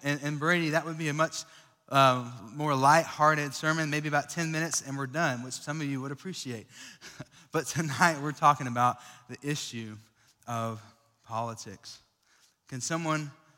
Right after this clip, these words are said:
who votes Republican and Democrat sit in the same pew, in the same line of chairs? We don't have pews in here, so line of chairs, so to speak. Can you be friends? Can you talk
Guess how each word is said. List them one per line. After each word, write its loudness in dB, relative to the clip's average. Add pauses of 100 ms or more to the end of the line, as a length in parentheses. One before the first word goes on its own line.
(140)
who -6
votes -4
Republican -4
and -8
Democrat -6
sit -10
in -10
the -10
same -8 (200)
pew, -8
in -12
the -14
same -6 (320)
line 2
of -8
chairs? -4
We -2
don't -2
have -14
pews -4
in -6
here, -6
so -10
line 0
of -10
chairs, -8 (280)
so -8
to -8
speak. -12 (240)
Can -6
you 0
be -2
friends? 2
Can -6
you -2
talk 6